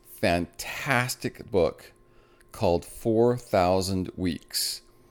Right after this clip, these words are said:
by Oliver Burkeman. Four Thousand Weeks is about the average life expectancy in the U S A. Now, it may be higher or lower where you live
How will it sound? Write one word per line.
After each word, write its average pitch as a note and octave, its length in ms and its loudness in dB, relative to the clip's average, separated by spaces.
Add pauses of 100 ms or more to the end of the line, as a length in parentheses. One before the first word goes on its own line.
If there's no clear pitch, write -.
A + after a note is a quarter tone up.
(300)
by F2 160 2 (100)
Oliver G2 400 4
Burkeman. E2+ 680 -2 (840)
Four E3 240 4
Thousand D3+ 420 2
Weeks - 460 -4 (800)
is G#2 180 -2
about A#2 320 4
the G#2 120 0
average C3+ 400 2
life G#2+ 300 4
expectancy D#2+ 880 -4 (220)
in F2+ 160 -2
the F2 80 0
U F2 180 2
S D#2+ 220 -2
A. - 260 -6 (380)
Now, G2 140 0
it E2+ 40 -10
may A2 140 2
be A2 120 0
higher G#2 640 2
or F2 120 4
lower F#2+ 320 4
where E2+ 160 4
you A2+ 200 4
live G#2 400 2